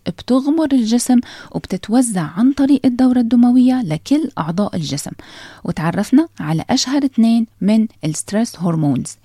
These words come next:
يلي هن الأدرينالين والكورتيزول. بنفس الوقت القلق بنشط عمل الأميجدلا أو اللوزة الدماغية، وبيكون هدف شلال الهرمونات هاد إنه يعطي أوامر لتوزيع الدم على الأجهزة المختلفة بالجسم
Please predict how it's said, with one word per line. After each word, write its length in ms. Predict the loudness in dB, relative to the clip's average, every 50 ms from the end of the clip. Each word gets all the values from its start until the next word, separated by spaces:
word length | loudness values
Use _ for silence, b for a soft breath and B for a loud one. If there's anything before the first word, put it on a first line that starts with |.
| _ -8
يلي 220 | -6 -4 -4 -4
هن 220 | -2 -2 -2 -2 -4
الأدرينالين 720 | -6 -8 -8 -8 -6 -4 0 0 2 4 4 4 4 2 0 B B B B
والكورتيزول. 720 | -6 -6 -4 -4 -4 -4 -4 -2 -4 -2 -2 -4 -6 -6 _ B B B B B B B B B B
بنفس 320 | 2 2 2 2 0 -2 -2 0
الوقت 500 | 2 2 0 0 -2 -4 -4 -6 -6 -6
القلق 460 | -6 -6 -4 -2 0 0 0 0 -2 -2
بنشط 580 | -4 -2 -2 0 0 0 -2 -2 -2 -4 -4 -4 -4
عمل 420 | -6 -4 -2 -2 0 0 0 -2 -2
الأميجدلا 640 | -4 -4 -2 0 0 0 0 0 -2 -4 -4 -6 -10 _ _ -8
أو 120 | -6 -4 -4
اللوزة 380 | -4 -4 -4 -4 -2 -2 -2
الدماغية، 640 | -2 0 0 2 2 2 0 0 0 -2 -2 -2 -4 -8 B B B B B B
وبيكون 420 | 0 0 0 0 0 -2 -2 -2
هدف 360 | -2 -2 -2 -2 -2 -2 -4
شلال 480 | -6 -6 -4 -2 -2 0 0 0 0 -2
الهرمونات 720 | -2 -4 -2 -2 -2 0 0 0 0 0 -2 -4 -4 -6 -6
هاد 400 | -4 -2 -2 -2 -2 -4 -6 -4 -2
إنه 160 | -2 -2 -2
يعطي 460 | -2 -2 -2 0 -2 -2 -4 -4 -8 -4 0
أوامر 540 | 0 0 2 2 0 0 0 -2 -2 -2 -4 -6 B B B B B B
لتوزيع 640 | -6 -4 -2 -2 -2 -2 -2 -2 -2 -2 -2 -2 -2
الدم 440 | -2 -2 0 0 2 4 4 4 4
على 280 | 2 -2 -6 -8 -8 -8
الأجهزة 640 | -8 -6 -2 -2 -2 -2 0 2 2 2 4 4
المختلفة 600 | 4 4 2 0 -2 -6 -6 -4 -4 -4 -4 -2
بالجسم 480 | -2 0 0 0 0 0 -2 -2 -4